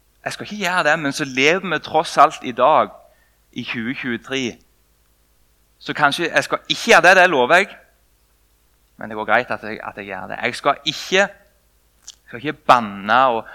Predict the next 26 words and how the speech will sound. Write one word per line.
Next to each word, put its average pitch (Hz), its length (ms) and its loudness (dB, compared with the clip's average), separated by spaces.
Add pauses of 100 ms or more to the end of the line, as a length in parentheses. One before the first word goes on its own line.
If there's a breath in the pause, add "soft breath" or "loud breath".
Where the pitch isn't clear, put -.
(220 loud breath)
og 110 100 -10
holde 113 280 -4
på 120 180 -4
sånn, 170 240 0
men, 156 140 -4 (240 loud breath)
men 170 120 -12
så 170 140 -8
går 151 260 -6
det 147 100 -12
fint 143 280 -12
at 120 160 -12
det, 113 140 -6 (1300 loud breath)
at - 180 -8
jeg 117 100 -12
kan, 107 400 -16 (1000)
ja, 110 140 -10 (920)
jeg 120 80 -12
kan 104 300 -14
si 101 300 -12
litt 101 280 -20
småstygge 104 680 -18
ting 104 240 -20
av 104 220 -18
og - 100 -20
til, 175 320 -8
sant? 180 240 -4